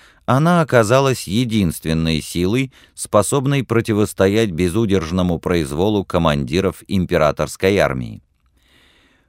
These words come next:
При Константине и позднее – под вопрос ставится ранее никогда сомнению не подвергавшийся принцип разделения военной и гражданской власти,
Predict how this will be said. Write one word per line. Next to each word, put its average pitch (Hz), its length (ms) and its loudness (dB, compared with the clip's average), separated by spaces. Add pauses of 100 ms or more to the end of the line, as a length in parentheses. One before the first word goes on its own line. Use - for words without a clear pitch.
(140)
При 110 200 4
Константине 104 1080 2
и 92 200 -2
позднее – 78 680 -2 (600)
под 101 140 2
вопрос 101 560 2
ставится 143 1000 0 (200)
ранее 156 580 4
никогда 120 680 2
сомнению 113 680 2
не 98 140 2
подвергавшийся 107 960 0
принцип 131 580 -2
разделения 98 800 2
военной 87 640 2
и 73 160 -4
гражданской 73 760 -2
власти, 64 540 -6